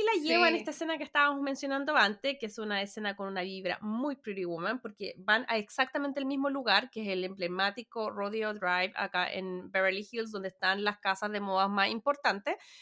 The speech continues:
Speaker 1: eh, que es la escena donde está la Julia y sale como con sus, eh,
Speaker 2: Sí.
Speaker 1: bolsas. Acá él le dice, la trata de convencer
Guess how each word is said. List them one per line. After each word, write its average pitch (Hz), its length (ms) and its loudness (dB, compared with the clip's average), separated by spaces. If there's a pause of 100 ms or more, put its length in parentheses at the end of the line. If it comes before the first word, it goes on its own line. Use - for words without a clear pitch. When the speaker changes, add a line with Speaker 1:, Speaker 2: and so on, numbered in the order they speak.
(160)
Speaker 1:
eh, 180 340 -6
que 208 100 -4
es 208 60 -2
la 214 100 0
escena 208 340 -2
donde 196 220 0
está 190 200 -4
la 190 80 0
Julia 190 400 0
y 196 60 -2
sale 190 280 -2
como 170 600 -2
con 170 160 -8
sus, - 420 -14
eh, 180 260 -6
Speaker 2:
Sí. 175 100 -14
Speaker 1:
bolsas. 226 480 2 (340)
Acá 269 520 6
él 277 200 2
le 269 100 4
dice, 285 300 -4
la 240 320 2
trata 254 280 2
de 277 100 0
convencer 269 680 0